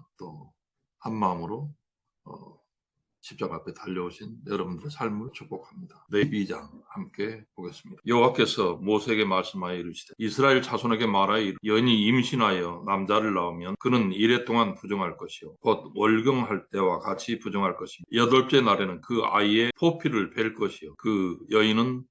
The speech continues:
아직도 십삼 일을 지내야 사늘이 깨끗하리니, 정결하게 되는 기한이 차기 전에 성물을 만지지도 말며 성소에 들어가지도 말 것이요, 여자를 낳으면 그는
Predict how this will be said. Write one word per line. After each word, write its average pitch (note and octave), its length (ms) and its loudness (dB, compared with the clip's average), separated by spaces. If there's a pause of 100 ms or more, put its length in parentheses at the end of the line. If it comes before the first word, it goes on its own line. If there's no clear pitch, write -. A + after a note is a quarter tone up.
(260)
아직도 A2 680 -4
십삼 - 380 -2
일을 A2+ 400 0 (220)
지내야 F2+ 580 0 (240)
사늘이 B2+ 500 0
깨끗하리니, G2 580 -8
정결하게 B2+ 520 4
되는 A#2+ 200 0
기한이 A#2 540 0
차기 - 300 -12
전에 F2 240 -8
성물을 C3 560 4
만지지도 G#2+ 640 0
말며 F2+ 400 -4 (180)
성소에 C3 460 4
들어가지도 A2+ 540 2
말 F#2 280 -2
것이요, D#2 440 -16
여자를 A#2+ 420 4
낳으면 F#2+ 480 0
그는 C#3 340 0